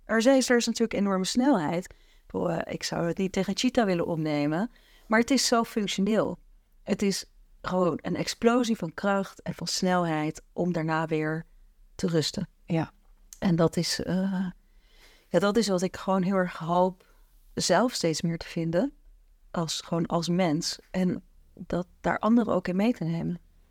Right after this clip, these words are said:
Speaker 2: Ja, want
Speaker 1: Tuurlijk, weet je, we leven nu eenmaal in deze snelheid en in, zeker ik hier in de stad, in, in veel geluiden en, en beweging om je heen. Maar daarin inderdaad de verstilling vinden in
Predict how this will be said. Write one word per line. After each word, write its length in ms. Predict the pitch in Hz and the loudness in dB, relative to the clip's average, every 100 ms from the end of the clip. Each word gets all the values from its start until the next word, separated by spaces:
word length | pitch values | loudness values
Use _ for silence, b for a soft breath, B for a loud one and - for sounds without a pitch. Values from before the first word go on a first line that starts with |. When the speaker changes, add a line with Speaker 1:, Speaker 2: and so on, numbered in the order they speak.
| _ | _
Speaker 2:
Ja, 180 | 196 226 | 6 6
want 120 | 180 | 6
Speaker 1:
Tuurlijk, 220 | 294 233 | 2 2
weet 180 | 196 220 | 0 0
je, 100 | 226 | 0
we 100 | 240 | 2
leven 380 | 247 294 302 247 | 4 4 2 2
nu 140 | 202 | 2
eenmaal 320 | - 156 156 | 0 -2 -2
in 100 | 170 | -2
deze 260 | 170 165 180 | 0 0 -2
snelheid 640 | - 214 208 202 196 196 | 0 2 2 0 0 -2
en 100 | - | -4
in, 220 | 175 170 - b b b b b | -2 -2 -4 b b b b b
zeker 320 | - - 175 | -4 -2 -2
ik 120 | 185 | -2
hier 200 | 180 185 | -2 -2
in 60 | 180 | -2
de 60 | |
stad, 380 | - - 190 - | -4 2 2 2
in, 240 | 170 175 - | -4 -4 -4
in 180 | 175 175 | -4 -4
veel 260 | - 180 | -4 -4
geluiden 680 | 175 180 185 190 185 175 - | -4 0 4 4 4 0 -2
en, 280 | 170 170 - | -2 -4 -6
en 400 | - 165 170 175 - _ _ _ _ _ | -6 -4 -2 -4 -8 _ _ _ _ _
beweging 540 | - 180 165 175 202 208 | -4 2 4 2 2 0
om 120 | 202 | 2
je 80 | 175 | 2
heen. 360 | 175 220 277 - _ _ _ _ - | 2 0 0 -6 _ _ _ _ -4
Maar 160 | 185 | 2
daarin 280 | 175 208 240 202 | 6 6 6 4
inderdaad 300 | 180 165 - | 4 0 -2
de 60 | |
verstilling 520 | - 175 - 185 180 | -6 -6 -2 0 0
vinden 300 | - 165 160 - | -2 -2 -2 -2
in 400 | 165 160 165 | -2 -2 -4